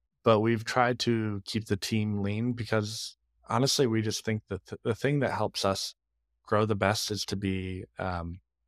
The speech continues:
efficient and lean with our resources and very, very focused. And so, you know, there's different points in time, even when we first raised that funding, where we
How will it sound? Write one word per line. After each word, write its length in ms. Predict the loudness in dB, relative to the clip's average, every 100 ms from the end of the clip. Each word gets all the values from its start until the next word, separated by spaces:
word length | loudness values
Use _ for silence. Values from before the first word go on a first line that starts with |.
| _
efficient 520 | -6 2 4 6 2 -2
and 160 | -2
lean 240 | 0 0 0
with 140 | 0
our 80 | 0
resources 500 | 0 0 0 0 -2
and 80 | 2
very, 180 | 2 2
very 220 | 0 -2
focused. 560 | -8 -10 -8 -8 -10 -12 _ _ _ _ -4
And 140 | 0
so, 360 | 6 6 6 4
you 80 | 2
know, 100 | 0
there's 200 | 2 -2 -4 2
different 300 | 4 6 6
points 220 | 4 2
in 80 | 4
time, 400 | 6 6 2 -2
even 260 | 2 4
when 100 | 4
we 100 | 2
first 320 | 2 0 2 2
raised 180 | 2
that 140 | 0 0
funding, 320 | 0 0 -2
where 180 | -2 -2
we 200 | -4